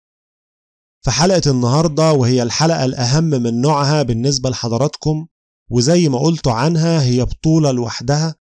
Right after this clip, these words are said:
بتلخص جميع البطولات العالمية المهمة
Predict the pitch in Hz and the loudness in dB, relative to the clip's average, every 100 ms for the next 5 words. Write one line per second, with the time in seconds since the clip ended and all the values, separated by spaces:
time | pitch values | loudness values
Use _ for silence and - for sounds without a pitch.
0 | _ _ - 131 131 139 165 - 156 165 | _ _ -8 -4 -2 0 0 0 -2 0
1 | - 117 117 135 156 131 117 110 127 151 | 0 -2 0 2 0 0 -2 -2 0 0
2 | 135 107 110 110 143 156 131 120 117 160 | -2 -2 -2 0 0 0 0 -2 -2 0
3 | 165 165 | 0 -2